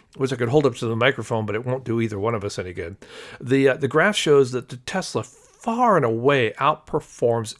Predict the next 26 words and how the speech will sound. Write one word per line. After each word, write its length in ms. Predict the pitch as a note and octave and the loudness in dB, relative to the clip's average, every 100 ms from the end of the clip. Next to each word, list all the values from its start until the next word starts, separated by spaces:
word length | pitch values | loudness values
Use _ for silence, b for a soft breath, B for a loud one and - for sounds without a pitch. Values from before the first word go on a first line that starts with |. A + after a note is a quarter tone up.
| - | -2
any 300 | F3+ G3+ G3 | 2 6 6
of 100 | D3 | 4
the 80 | |
vehicles 560 | C3 C3 C3 B2 G2 - b b b - | 2 6 4 4 -4 -6 b b b -4
as 160 | B2+ | -4
far 240 | - C#3 C3+ | 0 4 4
as 100 | A2+ | 2
miles 480 | A2+ B2 C3 B2+ A#2 | -2 2 4 2 0
driven. 440 | A#2+ B2 G#2 - _ _ B B B | 0 0 0 -6 _ _ B B B
As 140 | C#3+ E3+ | 0 0
a 60 | |
for 240 | E3 - F3+ | -2 -2 -2
instance, 500 | F3 - D#2 C2+ - | -2 -6 -12 -14 -16
one 240 | A2+ D#3 | -2 -2
PepsiCo 640 | F3 E3 - C#3+ C3 A#2+ A#2 | 2 0 0 0 4 4 2
Tesla 400 | C3+ A#2+ - G#2+ | -6 -4 -6 -6
traveled 460 | - A2+ G#2+ A2 - _ _ | -4 -4 -2 -6 -8 _ _
one 260 | A#2 C3 F#3 | -2 0 0
thousand 480 | C#3 A#2 A#2 A#2 A2+ | 0 0 -2 -4 -8
seventy-six 600 | - D3 D3+ - C#3+ - | -4 -2 -2 -4 -6 -4
miles 320 | A2 G#2+ G#2+ | -4 -2 -2
in 80 | G#2 | -4
a 40 | |
single 360 | G2+ - F3 E3+ | -6 -4 -2 -2
day 340 | C3+ G2 F#2+ - b b b _ | -2 -2 -4 -8 b b b _
with 240 | C3 B2 | -4 -4